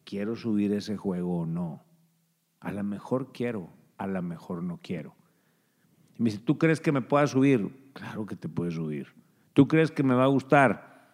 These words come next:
Ese cuando te bajes te vas a dar cuenta, güey. No tengo idea. La gran pregunta es si te quieres subir o no. Algo de lo que hablábamos en el capítulo pasado.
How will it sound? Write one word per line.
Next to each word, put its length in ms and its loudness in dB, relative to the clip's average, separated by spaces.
Ese 280 -4
cuando 400 2
te 120 -4
bajes 460 -2
te 100 -4
vas 200 -4
a 40 0
dar 140 -2
cuenta, 340 -8
güey. 160 -20
No 160 0
tengo 380 0
idea. 320 -2
La 140 -2
gran 220 0
pregunta 400 -2
es 100 -2
si 100 -4
te 140 -6
quieres 280 -4
subir 220 -2
o 40 -6
no. 160 -8
Algo 240 2
de 60 2
lo 100 -2
que 80 -8
hablábamos 400 -2
en 60 2
el 80 -2
capítulo 420 -4
pasado. 320 -14